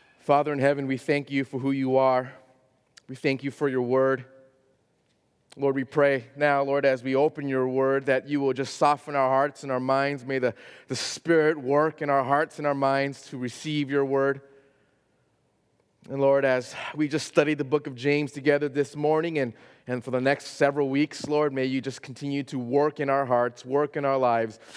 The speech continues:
that we may grow in your love, grow in the likeness of your Son, Jesus Christ,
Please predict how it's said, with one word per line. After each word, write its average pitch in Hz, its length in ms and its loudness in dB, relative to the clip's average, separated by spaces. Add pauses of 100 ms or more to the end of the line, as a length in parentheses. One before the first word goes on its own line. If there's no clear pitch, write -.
(340)
that 139 140 0
we 143 100 2
may 131 240 2
grow 139 460 2
in 131 100 -4
your 135 220 2
love, 117 480 0 (1800)
grow 143 240 0
in 143 60 -6
the 135 80 -4
likeness 131 400 0
of 123 40 -14
your 135 80 -10
Son, 131 300 -4
Jesus 127 340 -8
Christ, 104 520 -4